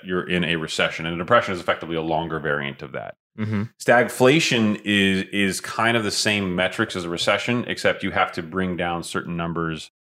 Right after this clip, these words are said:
Speaker 1: and control inflation, and then you wind up being in a recessionary economy.
Speaker 2: Right.
Speaker 1: My belief is stagflation is a recessionary economy, and it's a,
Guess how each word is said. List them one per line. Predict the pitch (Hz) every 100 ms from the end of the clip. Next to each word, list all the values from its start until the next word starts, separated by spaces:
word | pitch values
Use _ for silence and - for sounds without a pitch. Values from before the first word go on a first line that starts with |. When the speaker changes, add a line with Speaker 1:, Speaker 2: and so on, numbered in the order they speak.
| _ _ _
Speaker 1:
and | 87 82
control | 85 - 85 80
inflation, | - 87 82 - 80
and | 76
then | 76
you | 76
wind | 76 76
up | 69 - _ _ _ _ _ -
being | 80 78
in | 78 73 69 - 76
a |
recessionary | 78 76 - 64
economy. | 87 85 - - _ _
Speaker 2:
Right. | 117 113 - _ _ _ _ _ 107
Speaker 1:
My | 123 160
belief | 127 104 101 98
is | 95 90
stagflation | - 107 101 123 117 113 107 92 85 _ _ _ -
is | 123 98
a |
recessionary | 90 82 85 - 90 80 76
economy, | - 87 80 78 76 -
and | 87
it's | -
a, | 82